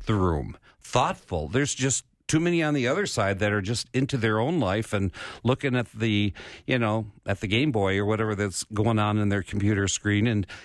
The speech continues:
you know, they're not paying attention to anybody. I just think that there is something to be said about, I,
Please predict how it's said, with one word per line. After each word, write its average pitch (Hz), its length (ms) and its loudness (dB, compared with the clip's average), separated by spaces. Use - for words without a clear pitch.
you 143 80 0
know, 139 80 2
they're 131 100 0
not 143 160 0
paying 160 220 2
attention 147 400 -2
to 151 80 2
anybody. 113 500 -2
I 104 120 -2
just 127 220 -2
think 147 180 -2
that - 160 -10
there 151 140 2
is 147 120 0
something 170 300 0
to 156 60 2
be 127 100 4
said 139 260 0
about, 101 400 0
I, 143 220 0